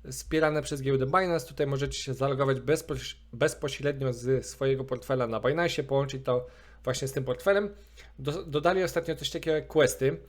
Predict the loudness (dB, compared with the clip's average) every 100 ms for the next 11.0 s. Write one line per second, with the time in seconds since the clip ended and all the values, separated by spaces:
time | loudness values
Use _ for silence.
0 | -20 -20 -16 -2 0 0 -4 -4 -2 0
1 | 0 4 4 2 -2 -2 -2 -2 -2 0
2 | 0 0 -4 -6 -4 -2 0 2 2 0
3 | -4 -20 -20 -20 -6 -2 0 0 0 -2
4 | 0 2 2 0 -14 -20 -20 -6 -2 4
5 | 4 2 0 -2 -2 -2 0 2 4 4
6 | 2 2 2 4 4 4 2 -10 -18 -18
7 | -8 -4 4 6 6 0 -8 -14 -10 -4
8 | -2 0 2 2 0 -4 -2 -2 -2 -2
9 | -2 -2 -2 2 4 4 2 -2 -16 -10
10 | -2 -2 0 0 2 2 4 4 2 0